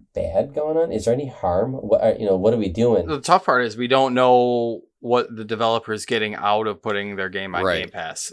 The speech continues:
Speaker 2: It's like,
Speaker 3: We don't, we
Speaker 2: this
Speaker 3: don't know the
Speaker 2: game,
Speaker 3: kickback on that.
Speaker 2: they might have gotten f-, enough funding. They must have gotten
Speaker 3: Yeah.
Speaker 2: enough funding 'cause maybe they, that, maybe Game Pass gives them enough stability so they can make their next
Speaker 3: Well,
Speaker 2: game. And
Speaker 3: that
Speaker 2: their next game
Speaker 3: br-,
Speaker 2: isn't
Speaker 3: that,
Speaker 2: shit.
Speaker 3: that brings up an,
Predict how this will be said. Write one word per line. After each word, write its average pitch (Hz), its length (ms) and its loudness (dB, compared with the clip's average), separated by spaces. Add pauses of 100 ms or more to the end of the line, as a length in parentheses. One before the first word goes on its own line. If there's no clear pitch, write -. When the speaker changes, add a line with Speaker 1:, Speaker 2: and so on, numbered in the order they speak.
Speaker 2:
It's 113 240 -8
like, 104 320 0 (120)
Speaker 3:
We 98 80 -6
don't, 98 260 -2 (140)
we 82 100 -10
Speaker 2:
this 160 220 4
Speaker 3:
don't - 40 2
know 165 200 4
the 151 80 -4
Speaker 2:
game, - 100 -18
Speaker 3:
kickback - 280 -8
on 101 100 -10
that. - 200 -10
Speaker 2:
they 151 160 8
might 156 260 8
have 151 140 6
gotten 139 360 6
f-, - 260 -10 (180)
enough 127 480 2
funding. 131 920 4
They 147 80 2
must 151 220 2
have 170 180 -6
gotten 160 160 6
Speaker 3:
Yeah. - 80 4
Speaker 2:
enough - 100 4
funding 175 360 2
'cause 117 400 -2
maybe 135 320 4
they, 139 320 6
that, 131 420 6
maybe 139 300 -2
Game 143 240 2
Pass 123 320 -2
gives 123 240 0
them 120 260 0
enough 113 320 0
stability 113 720 -2
so 113 180 -6
they 110 160 -2
can 107 160 -6
make 101 220 -6
their 95 140 -6
next 98 160 4
Speaker 3:
Well, 92 180 4
Speaker 2:
game. 90 220 -8
And 90 80 -10
Speaker 3:
that 123 260 6
Speaker 2:
their 127 80 8
next - 160 4
game 120 220 2
Speaker 3:
br-, 110 140 4
Speaker 2:
isn't 156 200 4
Speaker 3:
that, 131 520 6
Speaker 2:
shit. - 40 -20 (300)
Speaker 3:
that 110 180 -2
brings 117 260 0
up 107 160 2
an, 87 180 -2